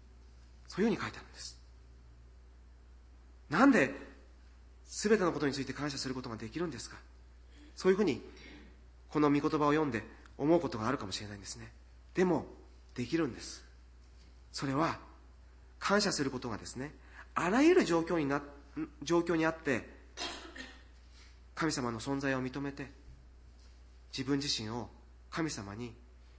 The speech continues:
委ねることであるからなんです。ですから私たちは、すべてのことにあって、感謝することができるんです。そのように考えてみますと、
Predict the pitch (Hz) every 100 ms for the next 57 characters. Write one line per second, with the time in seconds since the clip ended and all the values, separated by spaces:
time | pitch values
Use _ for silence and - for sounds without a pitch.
0 | - 139 165 220 233 139 110 101 98 90
1 | - - - - - - - - - -
2 | - - - - 214 240 170 135 143 160
3 | 135 131 139 104 - - - - - -
4 | - 202 208 156 127 139 127 110 - 127
5 | 98 - - - - - - - - -
6 | - - 165 165 113 - 110 110 90 107
7 | 92 - - - - - - - - -
8 | 110 - 117 85 - - - - - -
9 | - - - - - - - - - -
10 | - - - - - - - - 208 269
11 | 185 160 156 135 127 117 127